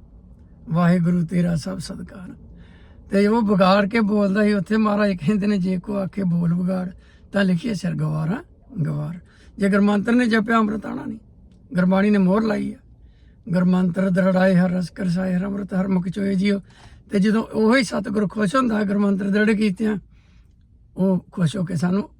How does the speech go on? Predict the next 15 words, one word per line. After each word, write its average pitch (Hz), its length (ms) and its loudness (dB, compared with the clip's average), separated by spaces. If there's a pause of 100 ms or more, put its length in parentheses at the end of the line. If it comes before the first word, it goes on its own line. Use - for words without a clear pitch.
ਦਸਵੇਂ 175 340 0
ਦੁਆਰ 165 280 0
ਚੋਂ - 220 -14
ਅੰਮ੍ਰਿਤ 226 280 0
ਰਸ 175 220 -8
ਦਿੰਦਾ - 300 -20
ਹੈ। - 180 -20 (800)
"ਅੰਮ੍ਰਿਤ 202 340 0
ਰਸ 185 240 2
ਸਤਿਗੁਰੂ 185 600 -2
ਚਵਾਇਆ, 196 520 0 (680)
ਦਸਵੇਂ 165 400 0
ਦੁਆਰੇ 170 400 -4 (580)
ਪ੍ਰਗਟ 202 340 0
ਹੋਇਆ।" 156 260 -4